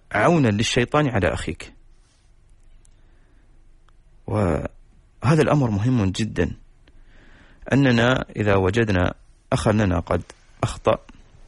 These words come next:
وزل فلا نراه بعين الاشمئزاز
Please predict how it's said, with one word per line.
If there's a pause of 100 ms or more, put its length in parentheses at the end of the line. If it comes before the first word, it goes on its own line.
(220)
وزل (1400)
فلا
نراه (360)
بعين (120)
الاشمئزاز